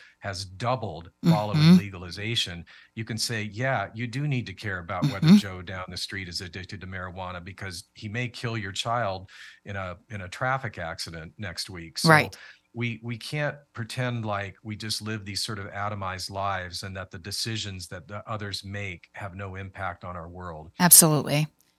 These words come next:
Speaker 2: Um, okay, Michael, I'm gonna shift gears just a little bit. We have about three minutes left. Um, I wanna just, this is also gonna be Respect Life Month for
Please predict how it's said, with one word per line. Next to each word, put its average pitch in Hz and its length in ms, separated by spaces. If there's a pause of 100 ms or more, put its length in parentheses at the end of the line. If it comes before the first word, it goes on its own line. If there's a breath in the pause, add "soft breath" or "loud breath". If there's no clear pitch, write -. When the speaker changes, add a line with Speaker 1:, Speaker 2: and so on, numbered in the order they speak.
(340)
Speaker 2:
Um, 190 340
okay, 202 380 (100)
Michael, 180 300
I'm 170 120
gonna 180 160
shift 247 300
gears 175 320
just 160 160
a 156 60
little 165 180
bit. 131 260
We 196 60
have 214 140
about 208 240
three 180 220
minutes 156 420
left. 131 380 (440)
Um, 185 460 (480)
I 196 60
wanna 233 560
just, - 360 (640)
this 247 260
is 247 140
also 185 480
gonna 170 240
be 156 140
Respect 151 500
Life 151 260
Month 127 220
for - 160